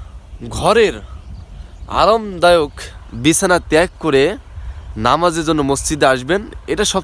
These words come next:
থেকে বড় জিহাদ। তো প্রিয় বন্ধুরা, সত্যি এটা দুঃখজনক একটি ঘটনা বা ব্যাপার। আমরা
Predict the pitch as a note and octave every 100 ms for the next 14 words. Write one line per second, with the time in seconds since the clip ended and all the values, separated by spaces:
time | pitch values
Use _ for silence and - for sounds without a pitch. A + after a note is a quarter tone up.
0 | - D#3+ C3+ B2+ A#2 A2+ A2+ F#2+ - -
1 | - - - - - - - - - -
2 | - - - - - - - - - -
3 | - - - - D#3 C#3+ F3+ F#3 G3+ G3+
4 | G3+ F3 G#3+ G#3+ - - - - - -
5 | - - - - - - - - - -
6 | - - - G3 - F#3+ F3+ D3 D#3 D#3
7 | C#3 C#3 A#2 A#2+ A#2+ A2+ C#3 F#3+ - -
8 | - A#2 A2 A2+ C#3+ A3+ - - - -
9 | - - - - - - - - - B2
10 | C#3 C3 B2+